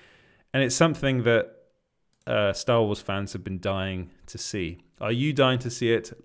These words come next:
Are you excited for the Kenobi series on Disney Plus? Let me know in the comments below.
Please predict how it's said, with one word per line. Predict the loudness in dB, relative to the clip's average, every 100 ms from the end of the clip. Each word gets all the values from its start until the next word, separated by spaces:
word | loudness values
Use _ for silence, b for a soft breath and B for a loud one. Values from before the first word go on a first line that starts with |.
| _
Are | -4
you | -2 -2
excited | 0 -2 0 -2 -4
for | -4 0 0 -2 -8
the | -10
Kenobi | -6 -6 -6
series | -6 -4 -2 -4
on | -4
Disney | -6 -6
Plus? | -6 -4 -4 -6 -4
Let | -4
me | -2
know | -2 -2 -2
in | -6
the | -8
comments | -8 -8 -10
below. | -12 -8 -8